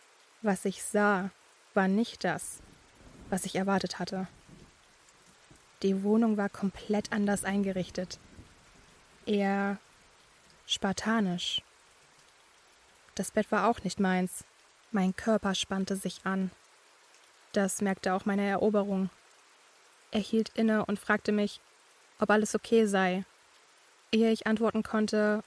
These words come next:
vernahm ich noch etwas anderes. Aus dem Wohnzimmer ertönte plötzlich Musik.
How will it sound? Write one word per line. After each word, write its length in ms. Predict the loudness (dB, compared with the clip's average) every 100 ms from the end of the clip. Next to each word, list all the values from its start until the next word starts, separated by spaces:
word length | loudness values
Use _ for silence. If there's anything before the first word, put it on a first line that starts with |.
| -12
vernahm 340 | -6 0 2
ich 120 | 0 -2
noch 100 | -4
etwas 300 | -4 -4 -4 -2
anderes. 680 | 0 2 2 0 -4 -6 -14 -20 -20 -20 _ _ _ _ _ _ _ -6
Aus 180 | -4 0
dem 220 | 2 2
Wohnzimmer 680 | 2 0 0 0 2 2 -2 -8 -20 -18 -10
ertönte 520 | -8 -4 -2 -2 -2
plötzlich 760 | -2 -2 -2 -2 -4 -4 -12 -20 -20 _ _ -20 _ _
Musik. 600 | -2 0 0 -2 -2 -8